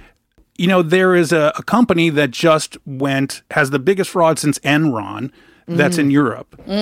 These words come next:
Speaker 1: And
Speaker 3: Mm.
Speaker 1: the, one of their executives is missing.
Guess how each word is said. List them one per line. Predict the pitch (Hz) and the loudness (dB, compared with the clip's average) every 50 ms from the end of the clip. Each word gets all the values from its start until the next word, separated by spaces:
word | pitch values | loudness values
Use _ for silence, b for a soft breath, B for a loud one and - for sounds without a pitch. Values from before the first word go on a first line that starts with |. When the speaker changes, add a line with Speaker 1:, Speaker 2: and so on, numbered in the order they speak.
| 208 190 170 151 151 | -2 -2 0 2 2
Speaker 1:
And | 156 156 156 156 156 151 151 151 151 151 151 | 2 4 4 4 4 2 2 2 0 0 -2
Speaker 3:
Mm. | 156 190 202 220 208 175 151 147 151 139 | -2 -2 -2 0 0 -2 -2 -4 -4 -4
Speaker 1:
the, | 160 | -2
one | 156 160 180 196 | 2 2 2 4
of | 214 202 | 4 4
their | 214 202 | 4 4
executives | 185 170 143 175 208 202 - - 170 160 165 156 143 | 4 2 0 0 -2 -2 2 2 2 2 2 2 2
is | 165 156 147 | 0 0 2
missing. | 165 185 208 208 - - 120 107 | 2 2 2 2 0 -2 -6 -8